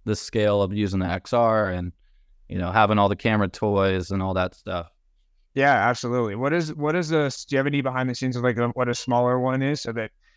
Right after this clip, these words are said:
Speaker 2: you know, that's obviously, like, the goal of what,
Speaker 1: Yeah.
Speaker 2: what we can all get to, but, uh,
Speaker 1: Yeah.
Speaker 2: maybe some, you know, some nice work that's on a smaller scale is nice to look at too.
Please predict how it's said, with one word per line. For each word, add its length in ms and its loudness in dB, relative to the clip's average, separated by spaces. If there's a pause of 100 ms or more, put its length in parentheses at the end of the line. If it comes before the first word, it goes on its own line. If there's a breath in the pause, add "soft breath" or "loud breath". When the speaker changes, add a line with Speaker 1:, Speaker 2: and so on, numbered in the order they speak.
(140)
Speaker 2:
you 60 -4
know, 120 0
that's 180 4
obviously, 420 2
like, 300 0
the 100 -4
goal 400 0
of 120 -2
what, 100 -2
Speaker 1:
Yeah. 160 2
Speaker 2:
what 200 -4 (320)
we 120 0
can 160 -4
all 160 4
get 320 0
to, 400 -4 (400)
but, 300 2
uh, 220 2
Speaker 1:
Yeah. 260 4
Speaker 2:
maybe 200 2
some, 280 -2
you 80 0
know, 160 -2 (160)
some 240 -2
nice 260 2
work 240 2
that's 160 -2
on 140 4
a 40 -2
smaller 360 0
scale 320 0
is 100 -2
nice 220 -2
to 40 -6
look 140 -2
at 160 0
too. 240 2